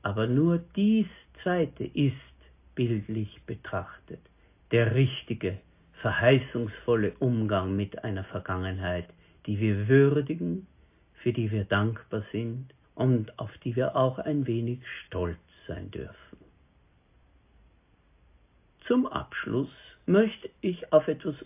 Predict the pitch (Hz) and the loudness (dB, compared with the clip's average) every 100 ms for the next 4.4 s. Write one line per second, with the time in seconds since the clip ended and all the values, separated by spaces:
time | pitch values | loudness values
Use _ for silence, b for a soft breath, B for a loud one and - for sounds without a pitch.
0 | - 139 135 131 120 113 104 95 98 101 | 0 4 6 6 4 4 2 0 -8 -12
1 | - 135 123 92 90 - 87 - 143 247 | -6 0 0 0 -4 -8 -10 -4 -2 -2
2 | - _ b b b 139 131 110 90 110 | -6 _ b b b 2 4 4 2 2
3 | 165 175 123 131 - 131 101 90 101 101 | 0 0 -2 -2 -4 -2 -2 0 0 0
4 | 104 107 113 | -2 -2 -6